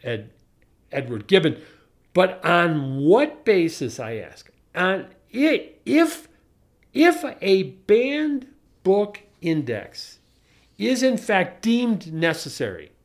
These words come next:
by the way, I'm not saying it is, I'm saying if it were deemed necessary by the Catholic Church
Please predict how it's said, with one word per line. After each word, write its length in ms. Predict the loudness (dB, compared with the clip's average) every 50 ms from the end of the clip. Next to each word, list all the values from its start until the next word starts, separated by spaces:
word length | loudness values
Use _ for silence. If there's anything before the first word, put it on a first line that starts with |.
| _ _ _ -8
by 160 | -4 -2 0
the 60 | 2
way, 180 | 2 0 0 -2 -4
I'm 80 | -4 -2
not 120 | -2 -2
saying 160 | -2 -2 -2
it 80 | -2 0
is, 180 | 0 0 -2
I'm 100 | -2 -4
saying 300 | -4 -4 -4 -4 -6 -8 -16 _
if 580 | 2 4 6 6 6 2 -2 -10 -18 -20 -20 -10 -6
it 180 | -6 -6 -2
were 160 | 0 2 2 0
deemed 540 | 0 -4 -4 -4 -2 -2 -2 -4 -6 -10 -14 _
necessary 920 | -10 -6 -4 -4 -4 -4 -6 -8 -12 -12 -14 -12 -10 -8 -8 -8 -8 -10 -8
by 180 | -6 -4 -4 -4
the 80 | -4
Catholic 420 | -6 -6 -8 -8 -8 -8 -10 -14 -16
Church 460 | -14 -10 -10 -10 -10 -12 -16 -20 -20